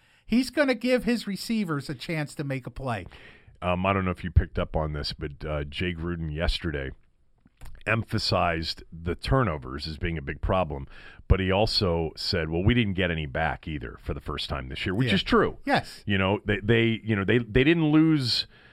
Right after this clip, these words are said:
Speaker 2: the turnover battle on Thanksgiving Day. They got crushed in it. Minus three isn't gonna work against anybody for this team. In fact,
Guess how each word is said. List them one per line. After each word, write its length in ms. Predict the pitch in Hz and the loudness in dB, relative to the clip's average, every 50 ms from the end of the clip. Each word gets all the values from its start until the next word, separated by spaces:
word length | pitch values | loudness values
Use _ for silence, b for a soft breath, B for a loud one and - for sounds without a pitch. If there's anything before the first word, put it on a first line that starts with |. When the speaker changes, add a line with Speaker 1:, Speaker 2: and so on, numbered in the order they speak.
| b b b - | b b b -12
Speaker 2:
the 200 | - 98 98 101 | -4 -2 0 0
turnover 420 | - - - 113 101 98 87 92 90 | 2 2 2 2 4 2 2 2 2
battle 480 | 80 87 87 87 85 85 82 82 78 - | 2 2 2 2 2 2 0 -2 -2 -2
on 140 | 90 87 82 | -2 -2 0
Thanksgiving 560 | - 92 85 82 - - - 90 82 85 78 | 0 -2 -2 -2 -4 -4 -4 -2 -2 -2 0
Day. 140 | 82 82 78 | -2 0 0
They 100 | 82 85 | 0 0
got 160 | 90 85 - | 0 -2 -2
crushed 420 | - - 143 131 117 - - - | 0 2 2 4 2 0 -2 -4
in 100 | 92 73 67 | -4 -4 -4
it. 100 | - - | -8 -4
Minus 360 | 87 104 117 135 139 120 - | 0 2 2 2 2 0 -2
three 300 | - - 113 117 110 104 | 0 0 2 4 4 2
isn't 140 | 101 98 95 | 2 2 0
gonna 180 | 87 92 87 85 | 0 0 0 0
work 240 | 85 90 87 - | 0 0 -2 -4
against 360 | 87 80 87 82 - - - - - | -4 -4 -4 -4 -4 -6 -8 -2 0
anybody 460 | 135 151 156 135 90 76 73 73 69 | 2 4 4 2 0 -2 -6 -6 -8
for 160 | - - - 69 | -8 -8 -8 -6
this 200 | 67 67 - - | -6 -6 -6 -6
team. 300 | - 76 69 64 - - | -6 -8 -8 -8 -6 -6
In 100 | 92 - | -6 0
fact, 320 | - 135 127 123 - | 2 2 2 2 0